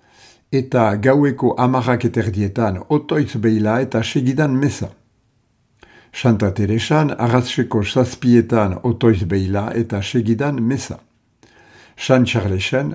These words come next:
meza arratseko zortzietan. San Josepen, gauerdiko meza. Hogeita bostean, osteguna, mezak igandetako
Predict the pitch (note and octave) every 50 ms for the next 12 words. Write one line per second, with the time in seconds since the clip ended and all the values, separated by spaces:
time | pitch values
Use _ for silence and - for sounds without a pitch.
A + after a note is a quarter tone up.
0 | - - - G#2+ A2+ A#2+ B2+ B2+ B2+ - - A2+ A2+ B2 - - A2 A2 B2 B2+
1 | B2+ - C#3 A#2+ - G#2+ G2 - - D#3 - - - - E3+ C#3+ A#2+ G#2 - -
2 | - E2+ - - _ _ _ _ _ _ _ _ _ _ _ - - - - -
3 | - _ - - C3+ C3 C3 A#2+ A#2 F#2+ - A2 G2+ F#2+ - D3 D#3+ D3+ - -
4 | A#2+ A#2+ C3+ C3+ D3 D3+ C#3+ B2+ B2+ D3 C#3+ - D#3+ D3 C#3 A#2+ F#2+ - F2+ -
5 | - _ _ _ _ _ _ _ _ _ _ _ _ _ _ _ _ _ _ _
6 | _ _ _ _ _ _ _ _ _ - B2 A2 G2+ A2 G#2 G2+ - G#2+ F2 D#2+
7 | F#2+ G2 - - B2+ B2 C3+ D#3 D#3+ - - C3+ - - A#2+ - - - B2+ A#2+
8 | A2 A#2 A2 A#2 A#2+ B2 - E3 - _ _ _ _ _ _ _ _ _ - A#2
9 | A#2+ C3+ C#3 - - - A#2+ A2 - - - E3+ - - C#3+ B2+ C3 C#3+ C#3+ C#3+
10 | D3 D3 - D3 C#3+ - E3 D#3